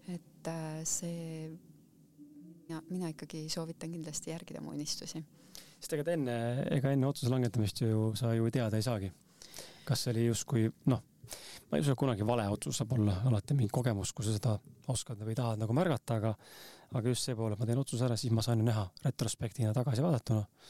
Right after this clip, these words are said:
Speaker 2: miks see oli siis kasulik või vähem kasulik. Enne kui ma otsust ei langeta, siis ma ju, noh, ma olengi nende kõik võimalike variantide hulgas, kuniks
Speaker 1: Jah.
Speaker 2: see asi realiseerub, on ju.
Speaker 1: Just,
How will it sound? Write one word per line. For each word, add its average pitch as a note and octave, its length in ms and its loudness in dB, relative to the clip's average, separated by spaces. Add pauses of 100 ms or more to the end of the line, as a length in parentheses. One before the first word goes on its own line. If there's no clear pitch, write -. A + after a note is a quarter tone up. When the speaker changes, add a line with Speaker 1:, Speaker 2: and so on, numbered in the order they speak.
(640)
Speaker 2:
miks - 400 -2
see A2+ 100 -4
oli G#2 220 -4
siis G#2 280 -6
kasulik G#2 400 -4 (120)
või B2 200 0
vähem A#2+ 300 -2
kasulik. - 460 -10 (640)
Enne A2 160 2
kui G#2+ 100 2
ma A2+ 60 2
otsust - 200 -8
ei B2 60 0
langeta, A2+ 340 -2
siis G#2 160 -4
ma A2 80 0
ju, G#2+ 140 2 (640)
noh, A#2+ 180 0 (120)
ma B2+ 100 4
olengi G2 260 0 (680)
nende B2 240 -2
kõik A#2 260 0
võimalike A2 480 0
variantide A2+ 400 0
hulgas, A2+ 300 -2 (640)
kuniks A2+ 260 2
Speaker 1:
Jah. A2 100 -4
Speaker 2:
see - 40 -4
asi G#2+ 120 0
realiseerub, A#2+ 400 0
on - 140 -6
ju. - 100 -20 (420)
Speaker 1:
Just, - 480 -6